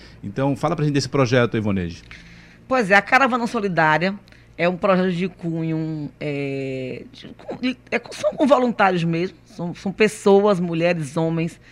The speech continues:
Speaker 2: que se reuniram e viram a necessidade de fazer algo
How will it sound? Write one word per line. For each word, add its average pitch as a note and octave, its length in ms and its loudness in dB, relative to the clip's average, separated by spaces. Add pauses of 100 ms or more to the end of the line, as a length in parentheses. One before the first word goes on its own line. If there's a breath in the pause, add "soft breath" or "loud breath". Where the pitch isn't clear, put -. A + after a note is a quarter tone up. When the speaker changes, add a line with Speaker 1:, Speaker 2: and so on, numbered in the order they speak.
(300 soft breath)
Speaker 2:
que G3 100 -12
se G3+ 140 -4
reuniram F#3 560 0
e A#3 220 0
viram G#3+ 180 -2
a A#3+ 40 -2
necessidade G#3 580 -2
de A#3 60 -4
fazer C4 320 0
algo A#3+ 360 2